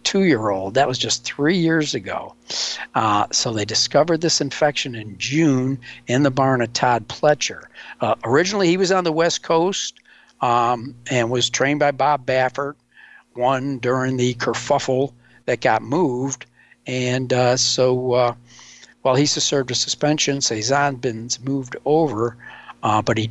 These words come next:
never did make a start for Pletcher. Pletcher, and, uh, he did make it to the Haggard, uh, Clinic in Lexington where he was put down. But, whew,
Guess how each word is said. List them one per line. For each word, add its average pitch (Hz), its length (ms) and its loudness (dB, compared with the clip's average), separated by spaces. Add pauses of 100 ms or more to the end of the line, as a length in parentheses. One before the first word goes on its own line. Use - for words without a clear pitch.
(140)
never 156 220 2
did 165 280 0
make 147 280 0
a - 40 -4
start 143 520 0
for 117 160 -16
Pletcher. - 560 -8 (220)
Pletcher, 120 520 -6
and, 101 160 -12 (360)
uh, 113 60 2
he 110 120 2
did 139 240 4
make 127 220 2
it 123 80 -2
to - 80 -4
the 113 80 2
Haggard, 120 580 0
uh, 107 200 -2 (180)
Clinic 123 400 0
in 110 120 -2
Lexington 117 560 -2
where 101 200 -2
he 98 160 -6
was 110 160 -6
put - 300 -12
down. 101 340 -2
But, - 160 -10
whew, - 280 2